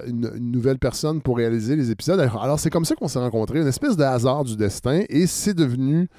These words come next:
euh, mon co-réalisateur, la personne qui commentait les épisodes le lundi matin, qui m'envoyait un courriel pour me dire qu'est-ce qui était bon, qu'est-ce qui était moins bon.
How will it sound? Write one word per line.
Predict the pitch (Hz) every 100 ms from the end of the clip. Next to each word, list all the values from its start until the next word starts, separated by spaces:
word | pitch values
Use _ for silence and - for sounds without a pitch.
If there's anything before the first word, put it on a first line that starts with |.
| - - - - -
euh, | 98 95 92 92
mon | 95 101 107
co-réalisateur, | - 135 123 110 107 117 120 131 131 123
la | 101
personne | 110 92 - 120 117
qui | - 117 107
commentait | - 131 127 120 147
les | 135 117
épisodes | - 110 131 123
le | 117
lundi | 113 107
matin, | 113 107 135
qui | 143
m'envoyait | 120 113 117
un |
courriel | - 117 117 120
pour | 123 104
me | 110
dire | 101 113 120 110 - -
qu'est-ce | 117
qui | -
était | 113 113
bon, | 127 127
qu'est-ce | 107
qui |
était | 104 110
moins | 120 139
bon. | 160 175